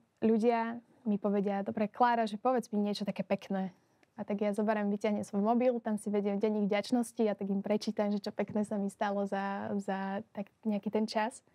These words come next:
A naozaj naše dni sú plné dobrých vecí, za ktoré môžeme byť prirodzene vďační. Sú však aj plné starosti a ťažkosti, za ktoré sa môžeme naučiť byť vďační.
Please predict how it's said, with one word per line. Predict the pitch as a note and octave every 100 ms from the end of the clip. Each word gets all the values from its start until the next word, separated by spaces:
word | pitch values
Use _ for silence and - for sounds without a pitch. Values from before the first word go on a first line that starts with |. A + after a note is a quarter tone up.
| _ _ _ _ - _ _
A | -
naozaj | A#3+ B3+ B3
naše | A#3+ A#3 C4+ A#3
dni | A#3+
sú | A#3 A#3+
plné | B3+ A#3+
dobrých | G#3 A#3 A#3+ A#3
vecí, | A3 G#3+ - C4 C4+ _ _ _ _ _ -
za |
ktoré | G#3 A#3+ A#3
môžeme | A3+ A3+ A#3 A3+
byť | G#3 -
prirodzene | - A3+ A3+ G#3 G#3 F#3+
vďační. | G3 F#3+ - G3+ G3 - _ _ _ _ _ _ _
Sú | - A3+
však | - A#3 -
aj | G#3+ G#3+ A3 - _ _ _ -
plné | A#3+ A#3+ A#3
starosti | A3+ - A3+ A#3 - B3
a | A3
ťažkosti, | G#3+ G3+ - G#3 - B3 C4 _ _ _
za | - A3+
ktoré | A#3+ A3+
sa | A3+
môžeme | A3+ A3+ A#3+ A#3
naučiť | A3+ A3 A3 A3 G3+ F3+ - - -
byť | G#3 G3+
vďační. | F#3+ G3+ G3 - G3